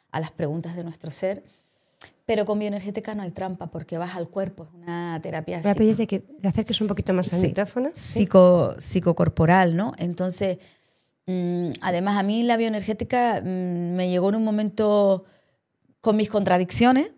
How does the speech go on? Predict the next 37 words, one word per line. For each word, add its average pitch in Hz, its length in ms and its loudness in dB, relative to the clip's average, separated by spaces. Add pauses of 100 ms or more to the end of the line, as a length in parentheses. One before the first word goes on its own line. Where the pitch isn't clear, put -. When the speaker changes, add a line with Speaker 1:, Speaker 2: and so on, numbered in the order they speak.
(140)
Speaker 1:
porque 190 240 2
yo 190 80 2
acababa 208 640 0
hacía 185 360 0
tres 190 180 -8
meses 202 260 -6
justo 202 300 -8
de 180 100 -4
terminar 175 400 -6
la 185 80 -4
formación 180 500 -6
de 175 120 -4
terapia 165 380 -4
gestal 185 420 -6
en 160 120 -4
Gran 156 200 -2
Canaria, 208 500 -2 (640)
y 170 120 2
dije, 156 340 0
"No, 165 160 2
no, 170 160 2
no", 156 460 0 (100)
acabé 147 340 -6
cansada 180 600 4
porque 170 180 -4
son 170 220 -4
tres 151 240 -4
años 214 460 0
yendo 170 240 -2
una 156 100 -4
vez 165 160 -2
al 165 80 0
mes 165 160 4
a 160 60 6
Gran 156 180 2
Canaria, 214 680 0 (340)
también 165 520 2